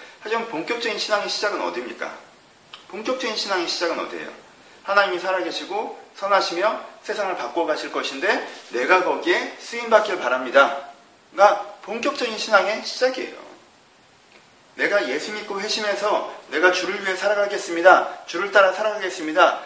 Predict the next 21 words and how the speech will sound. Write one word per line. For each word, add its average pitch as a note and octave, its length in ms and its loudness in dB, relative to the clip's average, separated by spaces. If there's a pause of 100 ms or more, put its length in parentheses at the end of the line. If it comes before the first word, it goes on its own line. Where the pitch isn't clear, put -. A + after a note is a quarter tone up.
(140)
그래서 E3+ 160 -6
하나님의 G3+ 640 0
사람으로서 F#3+ 560 -2
세상을 F#3 300 -2
변화시키는 E3+ 520 -6
삶을 F3 240 -4
살겠습니다." F3 720 -2 (220)
여기서부터가 E3+ 640 0
본격적인 B2 480 -6
신앙이잖아요. - 600 -8
그쵸? - 380 -10 (520)
그러니까 C3+ 420 2
아브라함은 C#3+ 680 4 (200)
이 C#3 160 -12
본격적인 D3+ 760 -6
신앙 F3 400 2
앞에 - 460 -4
딱 - 180 2
서 A#3 220 -4
있는 G#3 200 -8
거예요, - 140 -16